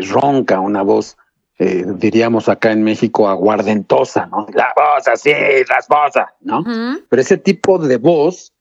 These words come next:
Speaker 1: es justamente la que está más llena de armónicos. Digo, toda, toda voz tiene armónicos,
Speaker 2: Claro.
Speaker 1: pero estas voces rasposas tienen más.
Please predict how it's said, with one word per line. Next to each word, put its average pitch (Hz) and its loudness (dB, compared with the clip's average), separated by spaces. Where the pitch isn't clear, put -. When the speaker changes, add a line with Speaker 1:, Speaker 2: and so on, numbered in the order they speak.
Speaker 1:
es 156 2
justamente 180 0
la - 0
que 117 -2
está - -2
más 147 0
llena 185 2
de 143 2
armónicos. 165 -2
Digo, 131 2
toda, 165 0
toda 190 2
voz 160 2
tiene 135 0
armónicos, 117 -4
Speaker 2:
Claro. 208 -6
Speaker 1:
pero 123 4
estas 156 0
voces 156 2
rasposas 139 0
tienen 110 0
más. 170 -2